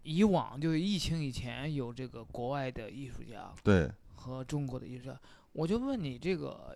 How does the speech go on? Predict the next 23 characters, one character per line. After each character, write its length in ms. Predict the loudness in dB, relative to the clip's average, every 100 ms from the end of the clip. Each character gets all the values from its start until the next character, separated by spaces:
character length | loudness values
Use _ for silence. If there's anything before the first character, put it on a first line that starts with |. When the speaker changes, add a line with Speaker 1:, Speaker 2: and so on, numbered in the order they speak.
| -12
Speaker 1:
一 140 | -6
个 80 | -4
问 240 | 0 0
题， 240 | 0 -2 -6
就 120 | -6
是 80 | -4
说 180 | -4 -6 -12 -20 -8
国 220 | 0 2
际 260 | 2 -2 0
艺 80 |
术 160 | -2 -2
家 180 | -6 -6
和 300 | -6 -4 -2
中 200 | -2 -2
国 60 |
艺 100 | -2
术 40 | -2
家 140 | -2
之 160 | -4 -4
间 180 | -2 -2
的 100 | -4
这 160 | -4
个 400 | -4 -4 -6 -10